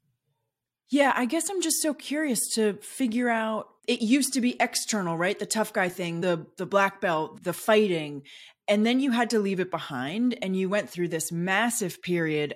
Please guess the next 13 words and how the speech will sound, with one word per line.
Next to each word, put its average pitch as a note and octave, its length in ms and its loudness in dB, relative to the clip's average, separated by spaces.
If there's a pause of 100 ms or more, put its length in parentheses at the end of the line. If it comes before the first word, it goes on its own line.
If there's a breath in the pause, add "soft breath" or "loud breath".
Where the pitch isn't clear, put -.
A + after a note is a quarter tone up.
of D3+ 460 -4 (540 loud breath)
partying F#3+ 720 2
and E3+ 240 -2
probably G#3 440 2
a E3+ 60 2
reaction D#3+ 840 0
to E3+ 80 -6
having E3 480 -2
to E3+ 140 -4
leave E3 360 -2
those D#3+ 320 0
dreams F3+ 500 0
behind. D3+ 840 -4